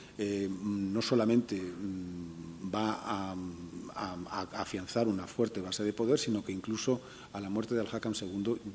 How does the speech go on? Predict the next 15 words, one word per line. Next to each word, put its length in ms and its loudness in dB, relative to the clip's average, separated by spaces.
yo 140 -6
estoy 220 -4
convencido, 600 0
revierte 500 6
completamente 540 0
la 100 0
política 400 -2
de 80 -2
quien 160 -4
había 220 -4
sido 220 -4
hasta 160 -6
entonces 520 -8
su 280 0
benefactor, 600 2